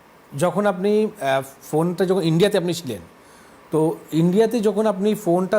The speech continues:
সুইচ অফ করেছিলেন, মানে, ফ্লাইট মোড করেছিলেন, তখন আপনার ইন্ডিয়া ঘড়ি অনুযায়ী আপনার ফোনটা চলছিল। কিন্তু যখন আপনি ফরেন কান্ট্রিতে গেলেন, তখন যদি আপনি ফোনটা নামালেন, আর নামার পর যখন আপনি ফ্লাইট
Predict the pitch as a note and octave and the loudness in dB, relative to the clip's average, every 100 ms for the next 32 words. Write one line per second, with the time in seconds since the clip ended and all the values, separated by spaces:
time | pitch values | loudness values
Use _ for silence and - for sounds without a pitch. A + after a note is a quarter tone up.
0 | - F3 E3+ G3 F#3 E3 D3 D3+ D3+ D#3+ | -2 -2 0 0 0 -2 -2 -4 0 0
1 | F3 F#3+ G3 F3 C#3 C3 G3 A3+ - - | 0 -2 -2 -2 -4 -4 -6 -8 -20 -14
2 | - E3 G3+ G3 A3 A3+ F3 F3 F3 F#3+ | -4 -2 0 0 2 0 0 -2 -2 2
3 | A3 F3 C3 F3 G#3 G#3 G3+ A3+ A#3 E3+ | 2 0 -2 0 2 2 2 2 2 0
4 | F#3+ A3+ C4+ - - - - E3 F3 F#3 | 0 -2 -2 -8 -20 -20 -4 0 2 2
5 | A3 G#3+ F#3 E3+ E3+ E3 B2+ G2+ - - | 2 2 2 0 0 -2 -2 -4 -10 -20
6 | - - - E3+ D#3+ F3 F3 B3+ B3 G#3+ | -20 -10 -2 0 2 2 2 0 0 0
7 | A3 A3 F3 G#3+ A3 A3 G#3+ G#3+ G#3+ F3 | -2 0 2 2 2 0 0 0 0 0
8 | C3 C#3 G#3 - - - F3 F3 A#3+ A3 | -2 -4 -8 -16 -20 -4 0 2 0 0
9 | A3 A#3 G#3+ - F#3+ G3 G#3+ A3 G#3+ - | 2 2 0 0 0 0 2 2 2 -2
10 | D3 D#3+ F#3 F3 A3 - - - - E3 | -4 -2 0 0 -2 -8 -20 -8 -4 2
11 | G3 G#3 A3+ G#3 A3 G#3+ G#3+ F3+ F3+ | 2 2 2 0 0 -2 -2 0 0